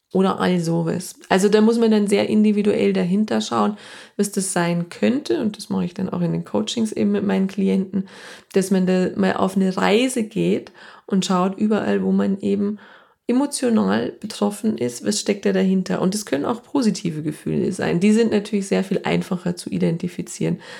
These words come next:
als dann die negativen, weil bei den negativen muss man oftmals um die Ecke gucken. Und warum Werte so wichtig sind, ähm, ist mir sehr früh klar geworden. Ich habe da eine sehr schöne Geschichte dazu, die ja wirklich so passiert ist. Und zwar in einem Unternehmen, wo ich damals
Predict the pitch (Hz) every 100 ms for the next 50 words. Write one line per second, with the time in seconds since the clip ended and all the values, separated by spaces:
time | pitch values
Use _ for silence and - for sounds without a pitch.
0 | - - 185 190 175 165 170 180 190 180
1 | 185 175 165 160 165 170 202 208 202 180
2 | 180 170 170 170 175 165 - 180 170 175
3 | 165 170 180 175 - - - - - -
4 | - - - - - - - - - 240
5 | 240 226 233 214 240 269 220 208 214 349
6 | 339 285 214 - 156 147 147 - - -
7 | - - 180 180 175 175 - - 190 -
8 | 196 220 254 269 240 220 208 208 - 233
9 | 285 294 - 214 254 240 190 160 170 180
10 | 175 175 214 - 190 185 196 196 - 196
11 | 185 185 - 240 - 254 247 240 - 240
12 | 269 302 - 196 190 175 180 185 185 -
13 | 180 - 170 - 208 214 269 - 185 -
14 | 175 175 165 165 165 165 170 180 180 170
15 | 170 185 196 180 175 - 175 185